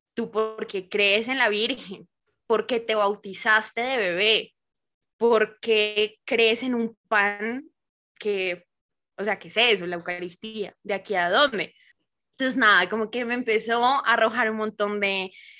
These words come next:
de versículos y de cosas, y yo empezó a entrar todo eso en mi cabeza, y yo, "¿Esto cómo se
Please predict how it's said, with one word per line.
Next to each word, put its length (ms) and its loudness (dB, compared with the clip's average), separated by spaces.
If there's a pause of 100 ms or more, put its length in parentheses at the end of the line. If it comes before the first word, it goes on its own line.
(380)
de 100 6
versículos 1040 4
y 80 -4
de 120 -8
cosas, 560 2 (120)
y 260 -6
yo 320 -4
empezó 520 -4
a 80 0
entrar 460 -2
todo 200 -2
eso 160 -8
en 100 -10
mi 160 -10
cabeza, 720 0
y 100 -6
yo, 200 -4
"¿Esto 280 -8
cómo 220 -8
se 200 -14